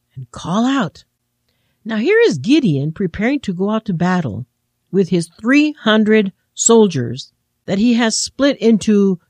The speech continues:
three groups, possibly of a hundred each. Gideon then gives them a trumpet and a jar with torches in the jar. So Gideon and his army marched out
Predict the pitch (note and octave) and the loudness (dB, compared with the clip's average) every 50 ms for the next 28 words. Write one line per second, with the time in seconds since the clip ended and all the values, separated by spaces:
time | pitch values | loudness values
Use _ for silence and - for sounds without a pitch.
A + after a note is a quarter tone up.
0 | _ - A#3+ C4+ C#4+ C4 G3+ A3 C4+ C#4 G3+ - - - - - - - _ _ | _ -4 0 2 2 2 2 2 2 2 2 2 0 -6 -14 -14 -14 -16 _ _
1 | _ _ _ _ - D#3 D#3 C3+ - - E3 D#3+ E3+ F3+ F3 E3 F3 D#3+ F3+ F#3+ | _ _ _ _ -10 -8 -6 -4 -4 -4 -4 -2 -2 -2 -2 0 0 0 2 2
2 | G3 G3+ A3 A#3 C4 G3+ D3+ - - - - - _ _ _ _ _ _ _ _ | 2 2 2 2 0 0 -2 -4 -8 -12 -12 -14 _ _ _ _ _ _ _ _
3 | _ _ _ _ _ _ _ E3 C#3 D#3+ C#4+ D#4+ E4 E4+ F4 D#4+ C#4 B3 A3 B3 | _ _ _ _ _ _ _ -6 2 4 4 6 6 6 4 4 4 4 4 6
4 | C4 C4 A3+ F3 E3 C#4+ G4 G#4+ D#4+ F#3+ E3+ F#3+ G3+ G#3 G#3 G3+ - _ _ _ | 6 6 4 4 4 4 2 2 2 0 0 0 2 0 0 -2 -6 _ _ _
5 | _ _ _ - C3+ - - - - E3 F3+ G3+ - - G4 G#4 - - - _ | _ _ _ -6 -6 -6 -6 -2 0 0 0 0 0 0 -2 -2 -2 -6 -14 _
6 | _ _ _ _ _ - C4+ D4 D#4+ C#4 F3+ B3 C4+ D4+ E4 C#4+ F#3 C#3 - - | _ _ _ _ _ -4 -2 0 0 0 0 0 0 0 0 0 -2 -2 -6 -8
7 | _ _ _ _ _ _ - G#3+ A#3+ A#3 - - A3+ C4+ D#4 F4+ D#4 - C4+ A#3 | _ _ _ _ _ _ 0 0 0 0 0 0 0 2 2 2 2 2 0 0
8 | F#3 C#3+ C3+ - - _ _ _ _ - A#3 G#3+ F#3+ F3+ F3 E3 E3+ D3 B2+ G2 | 0 0 -4 -10 -18 _ _ _ _ 4 4 6 6 4 4 2 2 0 0 -2
9 | - B1+ - - _ _ _ _ _ _ _ _ _ _ _ _ _ _ _ _ | -4 -8 -16 -20 _ _ _ _ _ _ _ _ _ _ _ _ _ _ _ _
10 | _ _ _ - - - C4 A3 F3 G3+ C#4+ E4 D#4+ D#4 C#4+ A#3+ A3 - - A3 | _ _ _ -8 -2 -2 0 0 2 2 2 2 4 2 2 2 0 0 0 0
11 | F#3 A3 G#3+ F#3 G#3 A3 C4 C#4+ A#3+ G#3 F#3+ F3+ F3 - _ _ - F3+ A3+ B3+ | 2 2 2 2 0 0 0 2 2 2 2 0 -2 -4 _ _ -2 0 0 2
12 | D4 D#4 - - - - A#3+ D4 D#4+ A#3+ - - - - | 0 -2 -4 -8 -6 -4 -2 -2 -2 -4 -6 -8 -14 -20